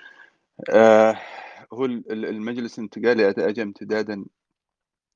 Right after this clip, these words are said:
امتدادًا مثل ما تعرفون من، من، آه، من، من عمل طويل من، من بعد أربعة وتسعين، مع، بين عمل طويل، آه، أخذ كل أشكال،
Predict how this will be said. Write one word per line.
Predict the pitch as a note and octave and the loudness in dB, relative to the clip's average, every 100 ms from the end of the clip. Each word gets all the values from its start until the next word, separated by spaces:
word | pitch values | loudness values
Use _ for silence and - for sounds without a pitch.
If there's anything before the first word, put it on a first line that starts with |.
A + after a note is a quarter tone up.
| _ | _
امتدادًا | G#2+ G2+ G#2 G#2 G#2 | -14 -8 -2 -2 -2
مثل | G2 G2 | -8 -10
ما | G2 F#2 | -8 -6
تعرفون | F2 - - C2+ | -6 -6 -10 -12
من، | C2+ G2 - - - G2+ | -10 -10 -12 -14 -12 -10
من، | G2 G2 - | -8 -8 -8
آه، | - - - | -8 -8 -8
من، | - G2+ G2+ - | -6 -6 -6 -8
من | - G2 G2 | -6 -2 2
عمل | G#2+ G#2+ | 2 2
طويل | - G2 G2 E2 - - | 0 -2 -2 -4 -10 -12
من، | F#2 F2+ | -10 -8
من | - F#2+ | -8 0
بعد | F#2 F2+ | 0 2
أربعة | F2+ E2 | 0 -2
وتسعين، | - - - C#2+ - _ _ _ _ - | -6 -12 -12 -14 -18 _ _ _ _ -16
مع، | - - D2 C#2+ - - - | -10 -8 -8 -10 -12 -14 -12
بين | - - G2 F#2+ - | -10 -4 -4 -4 -2
عمل | G2+ G#2 | 0 0
طويل، | G2 G2+ G2+ - _ _ _ _ _ _ _ _ _ - | 0 -2 -2 -4 _ _ _ _ _ _ _ _ _ -12
آه، | - G#1 G#1+ | -6 -4 -2
أخذ | F#2+ A2 G2 | -2 -4 -10
كل | - G#2+ | -8 -4
أشكال، | F#2 - - G2+ F#2+ F#2+ | -4 -4 -8 -4 -4 -6